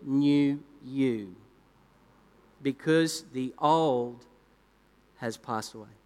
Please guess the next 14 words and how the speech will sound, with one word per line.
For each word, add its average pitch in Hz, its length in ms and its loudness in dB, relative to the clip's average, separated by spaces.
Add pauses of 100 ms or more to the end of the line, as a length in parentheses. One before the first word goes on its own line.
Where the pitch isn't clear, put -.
(280)
Don't 160 200 -2
behold 190 360 0
the 185 120 -2
old. 135 280 -2 (2000)
That's - 160 -4
passed 131 340 -4
away. 139 160 -14 (520)
Behold 117 480 -8
the 123 80 -10
new. 117 280 -8 (2250)
Don't 160 260 2
behold 165 420 0
the 156 120 -2
old. 117 320 -2